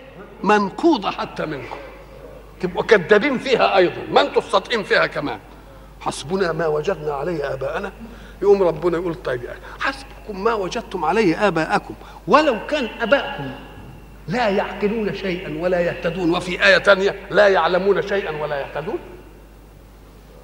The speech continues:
وإذا قيل لهم اتبعوا ما أنزل الله قالوا في الآية، في آية تانية قالوا بل نتبع ما ألفينا عليه آباءنا. يبقى في آيتين هم.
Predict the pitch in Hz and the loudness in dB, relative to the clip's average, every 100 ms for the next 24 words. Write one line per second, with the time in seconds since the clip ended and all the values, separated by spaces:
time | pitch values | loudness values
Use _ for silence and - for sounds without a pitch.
0 | - - 135 156 160 - 185 175 170 160 | -20 -12 -8 -4 -4 -4 -4 -2 -2 -2
1 | 151 - 185 165 147 139 135 143 143 156 | -4 0 2 2 0 -2 -4 -6 -4 -2
2 | 160 156 196 - - - - - - - | -2 -2 -4 -6 -14 -20 -20 -14 0 4
3 | 208 226 - - - - 156 - 156 180 | 4 2 -6 -14 -12 -2 -2 0 2 4
4 | 156 226 175 - - - - - - - | 6 6 6 -2 -10 -18 -18 -18 -10 -2
5 | 180 190 156 185 180 185 170 - 233 220 | 0 2 2 2 4 2 0 -2 -2 -2
6 | 190 170 185 185 180 170 156 - 285 247 | -2 0 2 2 2 0 -2 0 2 4
7 | 202 175 151 165 185 151 170 - - - | 2 2 2 4 4 2 -2 -4 -20 -20
8 | - - - 175 147 135 120 123 151 151 | -20 -20 -10 -6 -4 -6 -6 -6 -4 -4
9 | 226 190 175 226 208 175 165 | 0 2 4 4 4 4 0